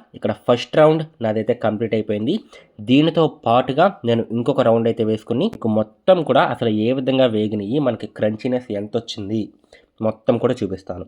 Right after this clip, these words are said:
ఫ్రెండ్స్, మీరు కనుక ఈ వీడియో ఇక్కడ దాకా చూసుంటే నాకు కొంచెం సపోర్ట్ చేయండి. ఈ వీడియోకి లైక్ చేయండి. ఛానల్కి ఎవరన్నా కొత్తగా చూస్తుంటే సబ్స్క్రైబ్ చేసుకోండి. మంచి కామెంట్ అయితే చేసేయండి. And నెక్స్ట్ వీడియోలో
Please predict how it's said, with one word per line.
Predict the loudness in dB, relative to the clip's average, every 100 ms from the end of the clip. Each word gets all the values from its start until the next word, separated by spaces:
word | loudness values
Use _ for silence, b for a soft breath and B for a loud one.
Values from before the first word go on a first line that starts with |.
| _ B B B
ఫ్రెండ్స్, | 0 2 2 2
మీరు | 2 4
కనుక | 0 2 -2
ఈ | -2
వీడియో | -4 -4 -4 -6
ఇక్కడ | -6 -4 0
దాకా | 0 0 -8
చూసుంటే | -10 -6 -2 -2 -4 _ _ _ _ _ _ -6
నాకు | -6 -2
కొంచెం | -4 -4 -6
సపోర్ట్ | -4 -4 -4 -6
చేయండి. | -4 -6 -8 b b b
ఈ | -12
వీడియోకి | -6 0 2 4
లైక్ | 2 2 -2
చేయండి. | 0 0 -4 B B B 0
ఛానల్కి | 2 2 2
ఎవరన్నా | 2 2
కొత్తగా | -2 -4 0
చూస్తుంటే | 0 0 -4 -6
సబ్స్క్రైబ్ | -4 -4 -2 -2 -2
చేసుకోండి. | -2 -4 -2 -4 -8 -8
మంచి | -6 -6 -4
కామెంట్ | -4 -2 -6
అయితే | -8 -8
చేసేయండి. | -8 -12 -14 -18 b b b
And | -4
నెక్స్ట్ | -2 -2 -2 0
వీడియోలో | 4 6 6